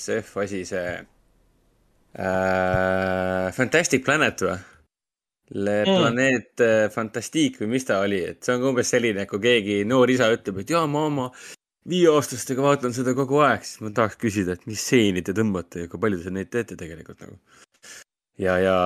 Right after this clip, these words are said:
Speaker 1: miks sa oma lastele seda teed? Mis teist niimoodi alles jääb? Klaabuga on sama lugu.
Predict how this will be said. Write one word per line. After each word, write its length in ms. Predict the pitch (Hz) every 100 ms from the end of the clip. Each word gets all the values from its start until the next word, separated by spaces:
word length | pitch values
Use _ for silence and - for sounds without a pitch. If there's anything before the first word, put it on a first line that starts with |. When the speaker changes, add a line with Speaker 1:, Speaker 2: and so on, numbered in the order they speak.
| 90 92 98
Speaker 1:
miks 160 | 113
sa 80 | 95
oma 140 | 98 117
lastele 360 | 139 120 92
seda 200 | 98 98
teed? 240 | 117 101 - - - -
Mis 160 | 101
teist 180 | - 98
niimoodi 200 | 104 107
alles 220 | 117 98 98
jääb? 160 | 90 - - _ _ _ _ _ _ -
Klaabuga 500 | 151 170 135 110 107
on 60 | 110
sama 160 | 135 143
lugu. 220 | 147